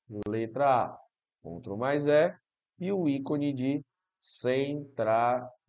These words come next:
Beleza, pessoal? Tranquilidade?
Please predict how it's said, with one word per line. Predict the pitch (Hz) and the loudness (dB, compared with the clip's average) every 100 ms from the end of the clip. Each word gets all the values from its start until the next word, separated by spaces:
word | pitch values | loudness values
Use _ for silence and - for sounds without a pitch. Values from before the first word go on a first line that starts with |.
| 95 101 117 127 123 123 _ 120 92 92 95 82 - _ _ _ | -6 -4 -4 -4 -8 -18 _ -16 -8 -2 -2 -2 -8 _ _ _
Beleza, | 113 120 120 170 208 | -2 2 2 2 0
pessoal? | 196 - 110 87 - _ _ _ | -4 0 0 0 -8 _ _ _
Tranquilidade? | 117 123 120 110 117 170 180 113 | -6 -4 -4 -2 2 4 2 -2